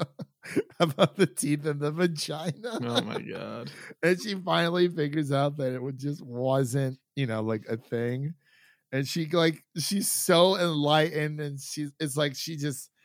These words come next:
Speaker 1: it's like she just won the lottery or something. <laughs> And she was like, "Ladies, please <laughs> take both index fingers."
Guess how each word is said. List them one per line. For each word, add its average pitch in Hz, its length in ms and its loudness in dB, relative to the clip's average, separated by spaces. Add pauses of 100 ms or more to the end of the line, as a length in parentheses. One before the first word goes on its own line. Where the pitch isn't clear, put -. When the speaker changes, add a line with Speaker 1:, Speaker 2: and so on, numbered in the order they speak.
(400)
Speaker 1:
it's 180 140 -2
like 160 160 -2
she 175 100 -6
just 131 160 -8
won 131 220 -2
the 135 80 0
lottery 135 500 4
or 110 140 -4
something. 110 540 -2
<laughs> 508 40 -14 (1400)
And 180 100 -8
she 190 120 -6
was 180 120 -4
like, 175 160 2
"Ladies, 208 680 2
please 226 640 2 (160)
<laughs> 262 80 -20 (100)
take 247 380 -2
both 240 340 4
index 240 580 -4
fingers." 185 280 -2